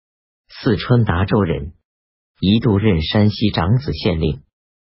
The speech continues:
后客居苏州，著有《前书》《春秋》数传。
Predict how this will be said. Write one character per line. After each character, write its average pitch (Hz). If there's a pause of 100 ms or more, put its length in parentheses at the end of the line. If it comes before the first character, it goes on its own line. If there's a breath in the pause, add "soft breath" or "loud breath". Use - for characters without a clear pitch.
(120)
后 170
客 -
居 120
苏 127
州， 135 (680)
著 110
有 76
《前 80
书》 98 (260 loud breath)
《春 117
秋》 107
数 87
传。 80